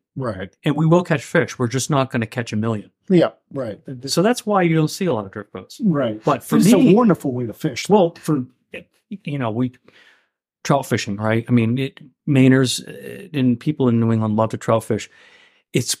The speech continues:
Speaker 2: perfect for smallmouth bass.
Speaker 1: It is.
Speaker 2: All right, so let's talk about that.
Speaker 1: Yeah, absolutely. Because that's become your bread and butter from a guide standpoint.
Speaker 2: In July and August, what else are you gonna do?
Speaker 1: Exactly.
Speaker 2: People are here on vacation. They wanna get out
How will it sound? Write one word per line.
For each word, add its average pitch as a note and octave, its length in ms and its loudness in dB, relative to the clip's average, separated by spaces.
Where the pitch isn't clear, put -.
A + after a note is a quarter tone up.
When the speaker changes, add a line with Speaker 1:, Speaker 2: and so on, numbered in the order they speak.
Speaker 2:
perfect - 680 -2
for - 140 -10
smallmouth G#2 580 -2
bass. G2 320 -6
Speaker 1:
It A2+ 80 -6
is. G#2 340 -10
Speaker 2:
All C3 80 2
right, A2+ 120 -4
so C#3+ 120 -4
let's C#3 120 -2
talk C3 200 0
about A2+ 180 -6
that. F#2+ 200 -14
Speaker 1:
Yeah, D#3 180 0
absolutely. B2+ 720 -8
Because C3+ 300 -4
that's E3+ 240 2
become B2 760 -2
your B2+ 160 -4
bread B2 220 -6
and G2+ 100 -8
butter G#2 300 -6
from A#2 200 -6
a G#2+ 60 -6
guide B2+ 320 -4
standpoint. - 560 -16
Speaker 2:
In D#3+ 260 -4
July C3 320 4
and A#2+ 80 6
August, D3+ 340 2
what A#2+ 140 -2
else A2+ 180 -2
are B2+ 40 -2
you A2+ 40 0
gonna G#2+ 160 -2
do? C#3 140 -12
Speaker 1:
Exactly. A2 640 -8
Speaker 2:
People D3+ 260 0
are F3 80 4
here E3 200 4
on D#3 100 2
vacation. C3 540 -2
They A#2 80 2
wanna A#2 280 0
get D3+ 180 2
out C3+ 320 2